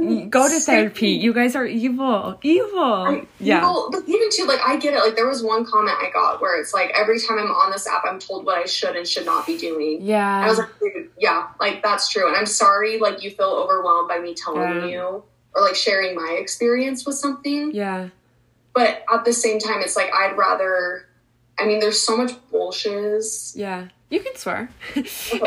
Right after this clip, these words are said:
Speaker 1: welcome.
Speaker 2: bullshit out there.
Speaker 1: <laughs>
Speaker 2: And, like, it's chaotic. And,
Speaker 1: Yeah.
Speaker 2: like, we're all, like, stressed out.
Speaker 1: Totally.
Speaker 2: And so I'd rather, like, with my own education and experience, just, like, I'm trying to, like,
Speaker 1: Help. You're trying to help.
Speaker 2: kind of wiggle in there. Because,
Speaker 1: Yeah.
Speaker 2: like,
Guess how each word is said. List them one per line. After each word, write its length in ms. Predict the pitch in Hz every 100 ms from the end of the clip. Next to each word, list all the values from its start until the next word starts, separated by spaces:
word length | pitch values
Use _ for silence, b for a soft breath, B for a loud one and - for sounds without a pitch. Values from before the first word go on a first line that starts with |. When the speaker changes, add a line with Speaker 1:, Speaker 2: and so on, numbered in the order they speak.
| 294 370
Speaker 1:
welcome. 400 | 277 - 285 269
Speaker 2:
bullshit 420 | 226 440 - 440
out 340 | 466 - 539 523
there. 340 | - 523 - -
Speaker 1:
<laughs> 380 | - - - -
Speaker 2:
And, 200 | 269 294
like, 240 | 277 254 -
it's 300 | 285 302 -
chaotic. 680 | 320 269 277 392 311 311 -
And, 60 | 214
Speaker 1:
Yeah. 160 | 262 240
Speaker 2:
like, 100 | 220
we're 120 | 262
all, 180 | 247 262
like, 160 | 247 -
stressed 640 | - - 220 214 - - -
out. 500 | - 294 269 285 -
Speaker 1:
Totally. 320 | - 220 202 202
Speaker 2:
And 80 |
so 140 | 180 180
I'd 140 | 240
rather, 320 | 233 247 269 262
like, 180 | 226 214
with 140 | 226
my 180 | 214 208 -
own 240 | 208 220
education 580 | 190 196 214 202 202 202
and 140 | 196
experience, 840 | 208 - - 208 202 202 175 165 -
just, 280 | 208 196
like, 340 | 202 180 175 - _ _ _ _
I'm 140 | 208 226
trying 540 | - 220 240 262 240
to, 120 | 240 -
like, 460 | - 160 - -
Speaker 1:
Help. 440 | - 370 370 185 214
You're 100 | 247
trying 240 | 339 339
to 80 | 254
help. 300 | 202 175 -
Speaker 2:
kind 140 | 247 254
of 100 | -
wiggle 300 | 214 214 220
in 160 | 208 -
there. 360 | 196 190 190 190
Because, 260 | 220 -
Speaker 1:
Yeah. 40 | 262
Speaker 2:
like, 280 | 233 -